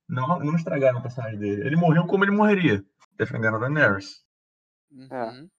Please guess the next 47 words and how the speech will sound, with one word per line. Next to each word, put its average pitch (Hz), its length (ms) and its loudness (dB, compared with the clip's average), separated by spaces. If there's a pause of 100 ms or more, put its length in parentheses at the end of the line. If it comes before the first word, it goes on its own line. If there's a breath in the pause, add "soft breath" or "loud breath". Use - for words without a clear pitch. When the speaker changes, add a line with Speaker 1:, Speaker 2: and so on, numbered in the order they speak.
(200)
Speaker 1:
E 165 80 4
ele 156 140 8
merecia 143 600 8
um 107 60 -2
beijinho, 101 500 0
pelo 98 240 -8
menos. 98 380 -8
Coitado. 87 520 -10 (220)
Speaker 3:
É, 147 220 4
cara, 110 340 -2
eu 127 80 6
acho 151 160 4
que 156 60 -8
merecia. 151 600 -4
Depois 117 340 -4
de 131 80 -10
tudo 147 260 -6
que 147 100 -8
ele 135 140 -4 (100)
fez, 135 300 -6
nem 131 200 -8
um 160 120 -6
beijinho, 127 560 -6
assim, 131 420 -14 (240)
é - 100 -8
foda, 110 380 -4
né, 110 100 -6
Speaker 2:
É. 110 40 -8
Speaker 3:
cara? 123 260 -8
É 120 40 -10
foda. 107 400 -12 (260)
Mas 131 680 4
ele 180 200 0
foi 226 160 0
um 220 60 -2
personagem 190 540 0
que - 80 -20
foi - 180 -2
bom. 247 200 -8 (220)
Speaker 1:
Eu, 214 160 6
olha, 113 300 4
vou 147 160 -4
falar 170 380 6
agora, 123 400 4
responder 147 520 2
essa 165 160 2
pergunta 127 640 -2